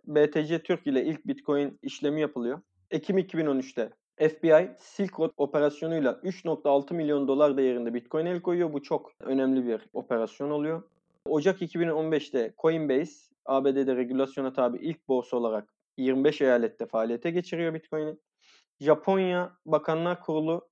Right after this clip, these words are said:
Bitcoin gibi sanal paraların gerçek paraya benzer bir fonksiyon olduğunu iki bin on altı Mart'ında kabul ediyor.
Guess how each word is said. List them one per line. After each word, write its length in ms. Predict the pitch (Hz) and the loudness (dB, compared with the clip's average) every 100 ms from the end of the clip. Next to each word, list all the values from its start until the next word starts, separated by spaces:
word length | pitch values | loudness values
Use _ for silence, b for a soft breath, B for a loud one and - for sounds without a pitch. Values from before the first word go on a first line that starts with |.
| - | -8
Bitcoin 540 | 147 147 - 165 160 | -6 -4 -2 -2 -2
gibi 140 | 156 135 | -4 -4
sanal 600 | 147 147 160 165 156 139 | -4 0 0 0 -2 0
paraların 460 | 143 139 131 131 | 0 2 0 0
gerçek 380 | 127 131 180 - | 0 0 -4 -2
paraya 240 | 151 139 | 0 0
benzer 320 | 131 131 151 147 | 0 2 2 2
bir 80 | |
fonksiyon 420 | 139 139 135 156 160 | -2 -4 -6 -4 -2
olduğunu 420 | 156 143 127 117 | -2 -2 -4 -6
iki 200 | - - | -14 -8
bin 80 | 147 | -4
on 140 | 127 | -2
altı 240 | 120 117 123 | -2 -4 -6
Mart'ında 440 | 113 113 127 139 | -8 -8 -6 -2
kabul 200 | 147 151 | -2 -2
ediyor. 320 | 151 147 151 | -2 -2 -4